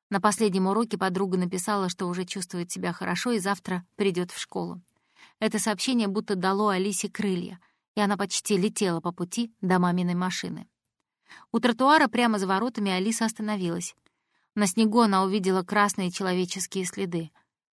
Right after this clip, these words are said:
Они уходили направо по дороге, а машина мамы стояла слева.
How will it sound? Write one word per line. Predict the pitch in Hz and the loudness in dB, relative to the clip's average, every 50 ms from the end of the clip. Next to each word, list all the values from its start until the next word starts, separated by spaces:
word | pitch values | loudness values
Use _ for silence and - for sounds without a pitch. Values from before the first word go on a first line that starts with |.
| _ _ | _ _
Они | - 196 190 190 190 196 | 0 2 4 4 4 2
уходили | 185 185 - 202 185 180 208 196 190 190 - | 2 0 0 0 0 2 2 2 2 2 0
направо | - 196 202 190 180 202 196 185 175 | 0 0 -2 0 2 2 2 2 2
по | 175 - 185 | 0 -2 0
дороге, | 175 185 190 190 170 156 156 175 180 - - - _ _ _ _ - | 0 2 2 2 0 -2 -4 -6 -8 -8 -14 -20 _ _ _ _ 2
а | 208 | 2
машина | 196 202 196 - - 208 196 190 | 4 4 2 2 0 -2 0 0
мамы | 190 208 240 247 226 190 | 2 2 2 2 2 0
стояла | - - 185 175 180 190 208 214 | 0 -2 -2 -2 -2 -2 -2 -4
слева. | 202 - - 190 175 160 165 180 180 | -4 -4 -4 -4 -4 -2 -4 -6 -10